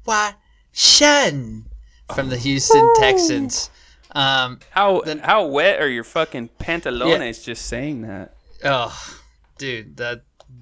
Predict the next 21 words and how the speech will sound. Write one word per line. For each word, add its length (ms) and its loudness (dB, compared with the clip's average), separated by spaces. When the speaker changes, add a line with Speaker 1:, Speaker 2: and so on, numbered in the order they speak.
Speaker 1:
that 140 2
would 120 2
be 120 -2
a 40 -2
dream. 360 -10
The 100 -4
Niners 320 0
are 40 -2
built 300 -4
to 100 -6
win 220 -8
now. 320 -10
Um, 400 -14
and 480 -8
they 200 -4
could 200 -8
give 200 -4
up 240 -6
the 120 -8
next 300 -6
two, 420 -6